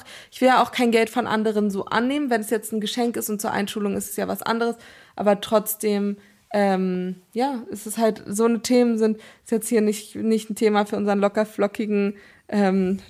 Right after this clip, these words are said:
Chit-Chat-Podcast-Folge, sondern es ist jetzt eigentlich eher ein ernsteres Thema, aber das ist bei mir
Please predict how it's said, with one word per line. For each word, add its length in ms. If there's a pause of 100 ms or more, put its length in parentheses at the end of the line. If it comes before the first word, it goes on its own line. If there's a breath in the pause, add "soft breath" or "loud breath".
Chit-Chat-Podcast-Folge, 1900
sondern 320
es 140
ist 120
jetzt 240
eigentlich 460
eher 580 (580)
ein 100
ernsteres 520
Thema, 340
aber 220 (340 loud breath)
das 160
ist 180
bei 140
mir 320